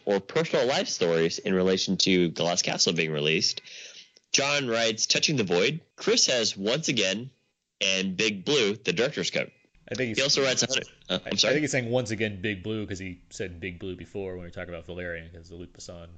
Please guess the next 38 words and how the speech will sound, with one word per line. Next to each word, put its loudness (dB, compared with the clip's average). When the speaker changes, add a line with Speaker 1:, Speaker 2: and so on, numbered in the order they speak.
Speaker 1:
As -4
a -4
Luc -8
Besson 2
film. 0
Yeah. -12
He -2
also 4
writes, 0
"a -4
hundred 0
twenty-seven 2
Hours 0
is 2
good," 2
and 0
"Touching 2
the 4
Void," 2
Mister 2
Hardy. -4
And 2
lastly, 4
Greg 2
has 0
"Gotta 0
Go 2
with -4
the -2
Big 0
Sick," 0
which -6
is 4
a 4
pretty, 0
uh, -2
contemporary 2
one, 0